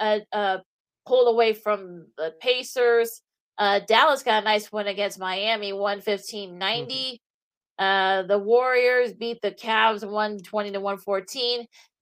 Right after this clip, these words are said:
Speaker 1: And in a really good game, w-, actually ended up being a strange game, too. Uh, the Lakers beat the Grizzlies,
Speaker 2: <laughs>
Speaker 1: one twenty-two, one twenty-one. Of course, uh, Russell Westbrook had twenty-nine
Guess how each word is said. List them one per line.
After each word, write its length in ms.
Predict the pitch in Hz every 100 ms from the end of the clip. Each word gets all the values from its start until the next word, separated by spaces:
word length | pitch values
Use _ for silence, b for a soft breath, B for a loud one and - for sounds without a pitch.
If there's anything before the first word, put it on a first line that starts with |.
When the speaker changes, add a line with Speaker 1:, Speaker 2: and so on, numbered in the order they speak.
| -
Speaker 1:
And 300 | 285 311 311
in 80 |
a 160 | 302 269
really 240 | 277 403 240
good 240 | 285 285
game, 240 | - 254 247
w-, 180 | 226 -
actually 240 | 269 403 415
ended 100 | 392
up 60 |
being 140 | 339 277
a 80 | 226
strange 500 | - 240 240 247 208
game, 240 | 214 208
too. 300 | - 269 220
Uh, 160 | 196 202
the 80 |
Lakers 320 | 196 240 233 214
beat 160 | 233
the 80 | 208
Grizzlies, 420 | 175 233 220 220 -
Speaker 2:
<laughs> 180 | 254 226
Speaker 1:
one 160 | 262 311
twenty-two, 520 | - 311 302 311 302
one 200 | 262 262
twenty-one. 400 | 240 247 233 233
Of 80 | 220
course, 240 | 233 226
uh, 120 | 214 202
Russell 260 | 226 220
Westbrook 320 | 208 220 - 208
had 160 | 208
twenty-nine 580 | - 220 226 208 208 196